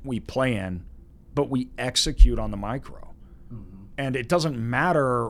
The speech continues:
Speaker 1: what, like, we don't, I don't look at twenty twenty-four and say, "The Fed's gonna do that, that means I'm gonna do this."
Speaker 2: Mm-hmm.
Speaker 1: No, no, no, no. The Fed's, we're still buying, we're still doing it, right?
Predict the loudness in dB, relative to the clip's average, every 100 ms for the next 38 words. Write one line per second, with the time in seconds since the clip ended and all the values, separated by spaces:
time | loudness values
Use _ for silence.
0 | -6 -6 -2 -2 -2 -4 -4 0 2 2
1 | 0 -4 0 0 0 0 2 0 -4 -4
2 | -4 -4 -4 -2 0 0 0 -4 -4 -10
3 | -14 -6 6 6 6 2 0 0 2 0
4 | 0 -2 -2 -2 -2 -2 -6 -8 -10 -12
5 | -10 -10 -10 -16 -18 -6 -2 -2 -2 -12
6 | -6 -4 -4 -6 -10 -16 -20 -20 -8 -6
7 | 6 8 8 2 -10 -20 -20 -20 -18 -4
8 | 4 4 4 4 2 2 0 -2 -4 -6
9 | -4 -4 -4 -8 -6 -6